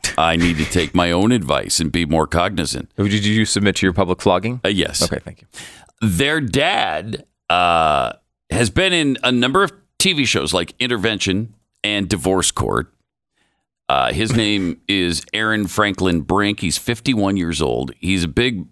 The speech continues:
Speaker 1: mixed martial arts guy. I think he's an eighth degree black belt. Uh, in the, in nineteen ninety-eight, about a year and a half before, uh,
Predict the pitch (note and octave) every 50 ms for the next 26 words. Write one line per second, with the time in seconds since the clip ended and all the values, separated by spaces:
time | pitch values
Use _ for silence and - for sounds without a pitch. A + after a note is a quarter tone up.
0 | _ _ _ G2 G2+ G#2+ A#2 B2 - - - - C#2+ E2 G2+ A2 A2 A2 - A2+
1 | F#2+ - - - F#2+ F#2+ G#2 G#2+ - - - - - - A1+ G1+ G1+ G1+ C2+ -
2 | - - E2+ G2+ C3 - - B2+ - F2+ D2+ A#1 G#1 - - _ - G2 G#2 A2
3 | A2 - - - - E2+ D2 E2 F2+ F#2+ F#2 C#2+ D2 D#2+ E2+ F2 - - - C2+
4 | G#1+ G1+ G1+ - - - _ _ _ _ _ _ _ _ _ - - F#2+ G2+ G2
5 | F2 - - - C3 C3 B2+ B2+ B2 - - B2 B2+ B2 A#2+ A#2+ A2+ A2+ A#2 A#2+
6 | C#3+ F3+ F#3 - - E3 F#3 F3+ E3+ D3 C#3 C3+ C3+ C3 C3 C3 - - - -
7 | A2 G#2+ G2 F#2+ G#2 B2 - - - - - _ _ _ _ _ _ _ _ _
8 | _ _ - - G2+ F#2+ D#2 - C3 D#3 F3+ F#3 F3+ D#3+ C#3 B2 B2 C#3 C#3+ C#3+
9 | C#3 C3 A#2 G2+ A2 A#2 A#2+ A#2 A2+ A2+ - A#2+ G#2 - - A2 A2 G2+ G2 F#2+
10 | F#2 F2+ E2 - - _ _ _ _ _ _ _ D#2+ E2+ E2 D#2 D2+ C#2+ C#2 C2
11 | B1+ A#1 G#1